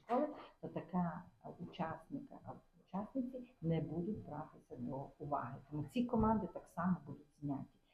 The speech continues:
Тому ми, знову ж таки, будемо ретельно відстежувати, і Олександр Олександрович зараз цим ретельно займається,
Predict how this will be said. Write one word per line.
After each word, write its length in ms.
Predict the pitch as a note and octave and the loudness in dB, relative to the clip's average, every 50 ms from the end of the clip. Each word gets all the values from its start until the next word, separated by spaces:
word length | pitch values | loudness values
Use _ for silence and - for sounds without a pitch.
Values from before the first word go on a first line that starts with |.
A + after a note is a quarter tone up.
| _ _ _ _ - | _ _ _ _ 4
Тому 240 | F3 G#3 A#3+ B3+ B3 | 6 8 8 8 8
ми, 180 | B3 - - | 6 2 2
знову 200 | - F3+ G3 G#3 | 4 4 4 4
ж 100 | - - | 4 -2
таки, 320 | - - - - - D3 - - - - - - | -8 -12 -6 -4 -4 -4 -4 -8 -16 -18 -8 2
будемо 300 | - F#3+ G3 G#3+ G3 F#3 | 6 8 8 10 10 10
ретельно 880 | F3 G3 A#3+ A#3+ A#3+ - F#3 E3+ D#3 D3+ D3+ D3+ D3+ D#3+ F3+ A3+ C4 B3 - - E3 | 10 10 8 8 6 8 8 8 8 8 6 4 2 4 4 4 4 4 2 4 4
відстежувати, 880 | F#3+ F#3 - - - - D#3 C#3+ C#3 C#3 C#3+ D3 - D#3 - - - C4 | 4 4 2 -4 -8 -4 -4 -4 -4 -6 -8 -12 -12 -12 -8 -2 0 2
і 440 | D#4 D#4+ - D#4+ F#3 F3+ F3+ E3+ - | 2 2 2 2 2 2 2 2 0
Олександр 380 | - - - - - E3 E3 - D3 | -4 -8 -10 -8 -8 -8 -8 -8 -10
Олександрович 540 | D3 - - - F3 G3 F#3 E3 D#3+ D3+ D#3 | -14 -10 -4 0 2 2 2 2 -2 -4 -6
зараз 200 | D#3 D#3 D3+ - - - _ - | -4 -4 -6 -6 -8 -16 _ -10
цим 180 | D#3 D3 C#3+ | -6 -6 -6
ретельно 460 | D3+ D3+ - - D#3 D3+ - D3 C#3+ D3 D3 | -6 -8 -10 -12 -10 -8 -6 -6 -8 -6 -6
займається, 520 | D3+ E3+ F#3+ A#3 C#4+ D4+ D4 - - | -2 0 2 4 4 2 2 0 -6